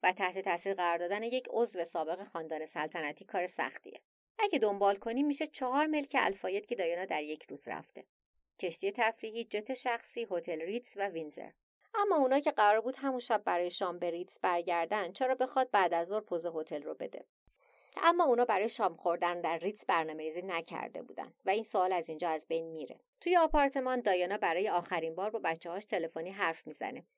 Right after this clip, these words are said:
که با باباشون و ملکه در قلعه بالمورال اسکاتلند بودن.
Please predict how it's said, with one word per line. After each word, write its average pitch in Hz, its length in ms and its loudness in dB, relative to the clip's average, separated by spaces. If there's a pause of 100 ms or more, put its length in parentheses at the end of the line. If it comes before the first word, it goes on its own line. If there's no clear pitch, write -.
(140)
که 208 80 -4
با 196 100 0
باباشون 190 540 0
و 233 80 0
ملکه 170 480 0
در 214 180 0
قلعه 196 400 0
بالمورال 175 680 -2
اسکاتلند 170 720 -2
بودن. - 300 -12